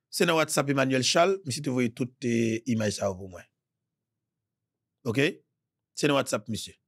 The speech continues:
N'a regardé ça, yo. Mais bon, image encore, monsieur, voyez pour moi. C'est dans WhatsApp que monsieur voyez ça pour moi. Mais ça, c'est visage, li. Monsieur enflé, monsieur défiguré.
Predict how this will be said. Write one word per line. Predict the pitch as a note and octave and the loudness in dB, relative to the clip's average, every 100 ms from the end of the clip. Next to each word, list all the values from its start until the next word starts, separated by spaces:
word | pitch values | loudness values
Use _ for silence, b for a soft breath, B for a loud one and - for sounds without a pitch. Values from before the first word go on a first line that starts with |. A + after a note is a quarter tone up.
| _ _ _ _ _ _ _ _ _ - | _ _ _ _ _ _ _ _ _ -6
N'a | |
regardé | A2+ B2+ C#3+ | 0 2 2
ça, | D#3 B2+ B2 | 2 2 2
yo. | D3 - _ _ | 2 -4 _ _
Mais | B2+ G#2 F2+ _ _ _ _ _ _ _ _ _ | 0 0 -6 _ _ _ _ _ _ _ _ _
bon, | F#3+ | 2
image | C#3+ C3+ B2 | 4 4 2
encore, | B2 - | -2 -2
monsieur, | C3+ C3+ | -2 -2
voyez | A#2+ B2 A#2 | 0 0 0
pour | A#2 | -2
moi. | B2+ F#3 - _ _ _ _ _ _ | -4 -6 -8 _ _ _ _ _ _
C'est | - C3 | -8 0
dans | B2+ | 2
WhatsApp | B2 - F3+ E3 _ _ _ _ | 2 0 0 0 _ _ _ _
que | - | -6
monsieur | B2+ A2+ B2+ | -4 -2 0
voyez | B2 | 0
ça | A2 G#2 | -2 -6
pour | G#2 | -8
moi. | G2 | -12
Mais | A2+ G#2 - _ _ _ _ _ | -10 -12 -16 _ _ _ _ _
ça, | - A2+ | -12 -6
c'est | B2+ | -2
visage, | A#2+ A#2 A2+ G2+ | 2 2 2 0
li. | F2+ _ _ _ _ _ _ _ _ _ _ _ _ _ _ _ _ _ _ _ | -8 _ _ _ _ _ _ _ _ _ _ _ _ _ _ _ _ _ _ _
Monsieur | A#2 - | -4 -2
enflé, | C3 - D3+ - - | -2 0 -2 -2 -6
monsieur | C3+ | -8
défiguré. | A2+ E3 - C3 A#2 A#2 C#3 | -2 -2 -2 -4 -2 -2 -6